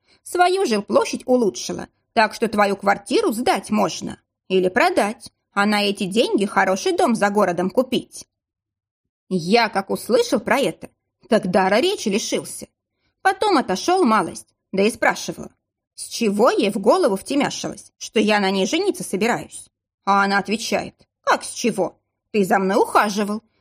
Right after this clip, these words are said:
в театр и рестораны водил, цветы покупал. А что в койку сразу не укладывал, так это только о том говорит, что у тебя намерения самые серьёзные, значит, жениться хочешь». «Господи, да она ненормальная, что ли?»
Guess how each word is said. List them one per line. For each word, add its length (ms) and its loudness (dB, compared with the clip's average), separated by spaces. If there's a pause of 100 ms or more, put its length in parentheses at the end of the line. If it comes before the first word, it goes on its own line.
(120)
в 40 -20
театр 460 2
и 60 0
рестораны 500 2
водил, 440 0 (160)
цветы 420 0
покупал. 640 0 (440)
А 120 2
что 240 -2
в 120 -6
койку 320 0
сразу 320 0
не 120 0
укладывал, 640 0 (300)
так 200 0
это 180 2
только 320 0
о 60 2
том 300 0
говорит, 380 0 (200)
что 240 -2
у 140 2
тебя 260 2
намерения 560 0
самые 340 -2
серьёзные, 720 -2 (240)
значит, 540 -2
жениться 420 -2
хочешь». 640 -6 (640)
«Господи, 680 -4 (160)
да 280 0
она 160 2
ненормальная, 600 0
что 280 -2
ли?» 200 -10